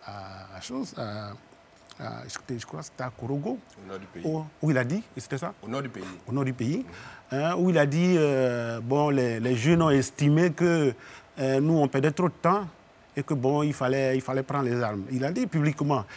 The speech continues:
Speaker 1: euh, féliciter Guillaume Soro publiquement. Bon, lui-même, hein, oh, il a des déclarations qui sont, qui,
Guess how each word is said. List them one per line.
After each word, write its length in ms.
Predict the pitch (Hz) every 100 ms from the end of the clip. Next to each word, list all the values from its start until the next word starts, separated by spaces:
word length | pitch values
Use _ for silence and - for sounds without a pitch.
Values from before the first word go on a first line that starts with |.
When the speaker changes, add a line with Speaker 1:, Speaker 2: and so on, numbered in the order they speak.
| - -
Speaker 1:
euh, 380 | 160 160 156 147
féliciter 600 | 175 175 165 165 151 202
Guillaume 240 | 151 165 170
Soro 240 | - 160
publiquement. 640 | 165 143 135 - 135 131 104 - - - - -
Bon, 160 | 135 127 -
lui-même, 680 | 147 254 262 247 202 139 95 - - - 151
hein, 220 | 170 220 220 - - - _
oh, 120 | 151 - - 117 - - -
il 100 | 139
a 80 | 147
des 80 | 147
déclarations 540 | 160 156 165 156 240
qui 100 | 180
sont, 320 | 156 196 185
qui, 140 | 170